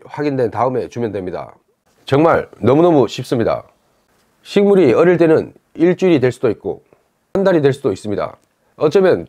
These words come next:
두 달이 될 수도 있습니다. 상관없습니다. 아래 물이 다 없어질 때까지 투명한 페트병 화분을 지켜보며 느긋하게 기다리면 됩니다. 그리고 아래 물이 다 없어졌다면 그때 또 푹 주면 됩니다.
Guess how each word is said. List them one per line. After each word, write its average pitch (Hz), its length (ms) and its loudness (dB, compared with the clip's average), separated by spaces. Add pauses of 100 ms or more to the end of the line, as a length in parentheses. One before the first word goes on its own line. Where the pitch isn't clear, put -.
두 147 140 0
달이 165 200 2
될 120 120 -2
수도 98 240 -6
있습니다. 76 360 -14 (580)
상관없습니다. 127 680 -2 (960)
아래 175 260 2
물이 147 380 2
다 127 240 2
없어질 143 300 0
때까지 117 480 -2 (200)
투명한 147 460 0
페트병 139 380 -2
화분을 113 500 -6
지켜보며 131 600 -4 (480)
느긋하게 139 500 -2
기다리면 127 360 -4
됩니다. 90 380 -10 (380)
그리고 160 480 4
아래 175 280 2
물이 151 420 2
다 131 180 2
없어졌다면 120 720 -2 (760)
그때 165 320 0
또 151 280 0 (260)
푹 156 280 -2 (100)
주면 156 260 0
됩니다. 95 360 -4